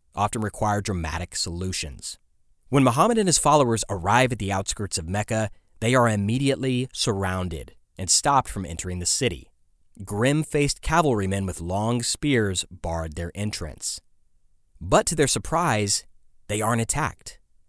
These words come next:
By arriving without weapons or threat of violence to the city, Muhammad had put his enemies in a bind. If they killed a thousand unarmed pilgrims in cold blood, the whole of Arabia would turn against them. It was a spiritual catch-twenty-two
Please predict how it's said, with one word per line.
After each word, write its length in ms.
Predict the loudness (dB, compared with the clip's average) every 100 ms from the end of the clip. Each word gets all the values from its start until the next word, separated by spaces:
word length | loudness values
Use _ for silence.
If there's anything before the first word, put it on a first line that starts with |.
| _ _ 0
By 140 | 2
arriving 480 | 4 4 2 2 0
without 400 | 0 2 2 2
weapons 440 | 2 0 0 -2 -4
or 140 | -8
threat 300 | -8 -4 -2
of 80 | -2
violence 400 | 0 0 0 -4
to 120 | -8
the 80 | -6
city, 400 | -2 0 0 -2 -8 _ -6
Muhammad 360 | -4 0 0 0
had 140 | 0
put 120 | 2
his 140 | 2 0
enemies 420 | 0 0 0 -2
in 120 | -4
a 60 | -6
bind. 560 | -4 -4 -4 -8 -14 -18 -20 -20 -20 -20 -12
If 100 | -2
they 140 | 0 2
killed 240 | 2 2
a 60 | 2
thousand 500 | 2 4 4 2 -2
unarmed 500 | 0 2 2 2 0
pilgrims 480 | 0 0 0 0 -2
in 120 | -4
cold 300 | -6 -6 -6
blood, 380 | -4 -2 -2 -4 -8 _ _ -8
the 80 | -2
whole 280 | 2 4
of 80 | 4
Arabia 520 | 2 2 0 0 -2
would 140 | -4 -4
turn 220 | -4 -4
against 400 | -4 -2 0 -2
them. 240 | -6 -14 _ _ _ _
It 100 | -2
was 140 | 2 2
a 40 |
spiritual 600 | 2 2 2 2 2 0
catch-twenty-two 1040 | 0 -2 0 -2 0 0 2 2 2 0